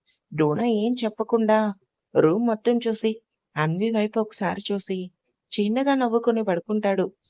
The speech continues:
ద్రోణ నవ్వటం చూసి అలాగే చూస్తుంది. తర్వాత తేరుకొని, "వీడేంటి సారీ ఎందుకు కట్టుకోమన్నారు?" అని అడిగితే, ఏం చెప్పకుండా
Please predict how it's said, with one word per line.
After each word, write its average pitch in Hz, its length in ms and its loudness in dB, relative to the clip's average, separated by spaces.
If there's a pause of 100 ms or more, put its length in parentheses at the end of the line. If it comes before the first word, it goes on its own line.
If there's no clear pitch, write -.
(240)
ద్రోణ 160 320 2
నవ్వటం 233 440 0
చూసి 208 520 -2 (360)
అలాగే 262 460 2
చూస్తుంది. 214 540 0 (440)
తర్వాత 160 420 0
తేరుకొని, 240 440 2 (380)
"వీడేంటి 208 580 2 (440)
సారీ 175 400 -2
ఎందుకు 202 380 -2
కట్టుకోమన్నారు?" 196 760 -2
అని 180 220 -2
అడిగితే, 165 360 -4 (480)
ఏం 151 280 2
చెప్పకుండా 214 600 0